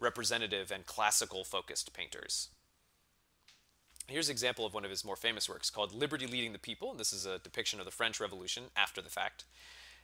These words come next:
And, um, there's a woman carrying a French flag, and it's very dramatic. And there's, "Look at this lighting. It's lighting on her for some reason and not on these other people." And,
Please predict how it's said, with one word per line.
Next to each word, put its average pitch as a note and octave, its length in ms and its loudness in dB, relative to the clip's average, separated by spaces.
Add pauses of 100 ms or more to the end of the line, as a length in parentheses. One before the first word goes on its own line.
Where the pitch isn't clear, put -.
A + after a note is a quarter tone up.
(120)
And, A#2 340 10
um, A2 180 6
there's A#2+ 160 2
a A#2 60 0
woman C3 300 2
carrying A#2 240 2
a G#2 40 -4
French C3 280 4
flag, C3+ 440 10
and G#2 140 2
it's - 220 0 (100)
very F#3+ 220 4
dramatic. C3 480 8
And A2 80 0
there's, A2 180 0
"Look A3 160 4
at - 80 -2
this A#2+ 140 6
lighting. B2+ 340 8
It's - 180 2
lighting D#3+ 280 8
on B2 100 6
her C#3 160 4
for B2+ 100 0
some A#2+ 180 4
reason G#2 240 2
and A2 120 -2
not F3+ 140 10
on C#3+ 80 4
these B2 160 4
other A2 160 4
people." G2 300 -4
And, A2+ 340 4